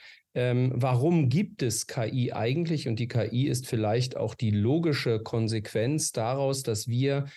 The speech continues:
die Daten, die die digitale Welt produziert, nicht mehr analysieren können. Es sind einfach zu viele, es sind zu unterschiedliche Daten. Und wir als Menschen sind sozusagen dieser Datenflut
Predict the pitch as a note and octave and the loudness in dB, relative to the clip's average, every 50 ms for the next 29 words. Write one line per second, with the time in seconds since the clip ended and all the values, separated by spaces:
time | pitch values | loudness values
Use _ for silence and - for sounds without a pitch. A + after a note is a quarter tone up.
0 | - _ - - B2 A2+ - - A2 G#2+ B2+ D#3 D3+ - E3+ D3+ B2+ B2+ A#2+ A2 | -20 _ -6 -4 -4 -4 -2 0 0 0 0 -2 -2 -2 -2 -2 0 0 0 0
1 | A#2 G#2+ A2+ A#2+ C3 D3 D#3+ - - C#3+ C3 B2+ A#2+ A2+ G#2 A2 A#2+ B2+ C3+ C3+ | 0 -2 0 0 0 0 0 0 -2 -2 0 0 0 0 0 2 0 0 0 -2
2 | C3 - - - B2 G#2+ A2 G2 - - - D3 C#3+ D3 D3 D3+ - A#2+ B2 B2+ | -6 -8 -4 -2 -2 -2 -2 -2 -2 -2 -2 0 0 0 0 0 0 2 2 2
3 | B2+ B2+ - - - B2+ A#2+ A2+ - A#2 A#2+ A#2+ A#2 A#2 A2+ G#2+ A#2+ B2 B2 B2+ | 2 0 -2 -2 -2 -2 -2 -2 -2 -2 0 0 2 0 0 0 2 2 2 2
4 | B2 B2 G#2 F2+ F2 F#2 G2+ - B2 B2 - A#2 B2 B2 C3 B2+ B2+ - - A2+ | 0 0 -2 -4 -4 -4 -4 -4 -4 -2 0 0 0 2 2 0 -2 0 -2 -2
5 | - - E3+ F#3 G#3+ A3 E3+ C3 - A#2 G#2+ G2+ - - B2 - - A#2 C#3 D3 | 0 0 0 2 2 2 2 0 0 0 -2 -2 -2 -4 -6 -2 0 0 2 2
6 | F3+ E3 E3 - F#3 F3+ - F3+ D#3+ F3 D#3 D#3 D3 C#3 C#3+ D#3 D#3 - E3+ F3 | 2 0 0 -2 -4 -4 -2 -2 -2 -2 -2 -2 -2 -2 -2 -2 -2 0 0 0
7 | F3 F3 E3+ - - - - - _ _ - C3+ B2 B2 A#2+ B2+ A#2+ B2 C#3+ E3+ | 0 -2 -6 -14 -16 -18 -18 -20 _ _ 0 2 2 2 2 2 2 2 2 2
8 | E3+ D3 C3 B2 - - A#2+ A#2+ C3 C#3+ C#3 - - D3 C3+ B2 B2+ A#2+ A#2+ - | 0 0 -2 -2 -2 -2 0 0 0 -2 -2 -2 -2 -2 0 0 0 -2 -2 -2
9 | B2+ B2+ - C3 B2 B2 A#2+ A#2 A2+ - A#2 G#2 G#2+ - A2+ G#2+ A#2+ C#3+ - - | -4 -4 -2 0 0 2 2 0 0 0 -2 -2 -2 -2 -2 -2 -2 -4 -2 -2
10 | D3 B2+ C3 - - A#2+ G#2+ - - | -2 -2 -2 -2 -2 -2 -2 -2 -6